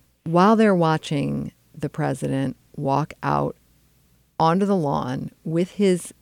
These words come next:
notebook that will be mocked on late night television in a matter of hours, he says, "I want nothing, I want nothing, no quid pro quo." And they spontaneously stand up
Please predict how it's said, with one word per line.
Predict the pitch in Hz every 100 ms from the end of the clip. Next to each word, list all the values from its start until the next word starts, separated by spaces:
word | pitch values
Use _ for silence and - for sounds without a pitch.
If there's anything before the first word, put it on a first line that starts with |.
| _ _ _ _ _ _ _ 185
notebook | 175 196 - 143 139
that | - 165
will | 156
be | 156 143
mocked | 147 156 - 147
on | 147
late | 160 -
night | 151 -
television | 156 147 143 139 156 156 160 -
in | 160 156 - -
a |
matter | 151 151 156
of | - -
hours, | 160 156 147 101 - - _ - - _ _
he | - 202
says, | 196 190 165 156 147 143 - _ _ _ _ _ _ _
"I | 151 151
want | 165 190 -
nothing, | 156 143 - 143 139 -
I | 139
want | 147 147 -
nothing, | 143 127 - 131 131
no | 143 143
quid | - - -
pro | - -
quo." | - - 131 120 143 - _ _ _
And | 156 156
they | 165
spontaneously | - - 147 147 - 175 175 170 160 - 143 - -
stand | - - 139 139
up | 131 127